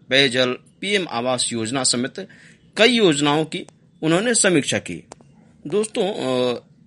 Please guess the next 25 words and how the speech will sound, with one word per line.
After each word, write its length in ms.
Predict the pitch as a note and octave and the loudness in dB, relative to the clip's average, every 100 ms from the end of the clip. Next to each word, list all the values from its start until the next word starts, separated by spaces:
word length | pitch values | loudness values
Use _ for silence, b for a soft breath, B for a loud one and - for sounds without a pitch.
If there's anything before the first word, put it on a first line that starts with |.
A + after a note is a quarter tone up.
| _ _ - | _ _ -4
मैं 240 | C3+ E3+ | 0 2
बता 340 | D3 D3 F3 F#3+ | 2 2 4 4
दूं 140 | G#3 | 0
कि 120 | G3 | -6
कार्यपालक 800 | E3 C#3 C#3+ F3 E3+ C#3+ E3 F3+ | -2 4 4 2 -2 0 0 -2
पदाधिकारी 600 | D#3 D3 C#3 C#3+ C#3+ D#3+ E3 | -2 -2 -2 2 2 2 0
अभय 360 | C3 A2+ D#3 F3+ | -4 0 2 2
कुमार 340 | E3 D#3 D#3 | 0 -2 -2
झा 400 | A2 - B2 C#3+ | -4 -6 -2 0
ने 280 | C3 G#2 D#3+ - b b b | 0 -6 -12 -20 b b b
बाजार 420 | - A2+ C3 F#3 A3+ | -8 -2 2 4 4
टांड 280 | G#3 D#3+ | 0 -2
में 160 | E3 G3 | 0 -2
सब्जी 460 | - C3+ A#2+ A2 F#3 | 0 0 -2 -6 -4
मार्केट 500 | E3 D#3+ E3 A#3+ - - _ - | -2 -4 -4 -10 -12 -20 _ -8
कॉम्प्लेक्स 680 | C3+ C#3 F3+ B3+ - - - b b b - | -4 -2 -2 -2 0 0 0 b b b -4
और 480 | C3 C#3+ D#3 E3 - - | 2 4 4 4 -2 -14
नैकी 640 | A2 G#2+ A#2+ E3+ A3 - C4 | -8 -2 2 4 2 -2 -6
तालाब 460 | - D#3 D#3+ F3 | 0 2 4 2
जीर्णोद्वार 600 | A#2 C#3+ E3 F#3 A#2+ D3 | 0 -2 0 -2 0 0
समेत 340 | D#3+ D3+ D3+ D3 | 2 0 -2 -4
सभी 440 | A2 - G#3 G#3 A#3 | -6 -2 -2 0 0
निर्माण 500 | D3 C#3+ C#3+ G3 A3 | 0 0 0 0 -2
कार्यों 380 | - G#2+ A2 | 0 0 0
की 300 | C3+ - A#2+ | -4 -4 -4